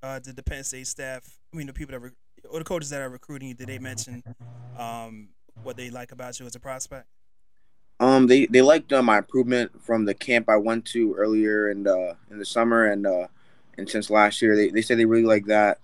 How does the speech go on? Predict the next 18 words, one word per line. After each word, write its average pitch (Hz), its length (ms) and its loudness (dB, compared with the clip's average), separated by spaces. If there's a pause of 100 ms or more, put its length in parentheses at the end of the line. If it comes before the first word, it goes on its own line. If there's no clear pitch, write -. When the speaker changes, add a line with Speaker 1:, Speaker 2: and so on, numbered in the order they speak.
(160)
Speaker 2:
They 104 100 -8
said, 110 280 2
um, 98 300 -2 (680)
I, - 260 2
I, 101 40 4 (220)
they 113 140 2
said 117 240 2
that, 107 160 6
uh, 92 320 2 (400)
they 107 140 -4
like 113 200 4
me 113 240 2
a 101 80 2
little 113 160 2
bit 104 120 0
at 92 160 2
guard 113 340 2
more, 123 420 0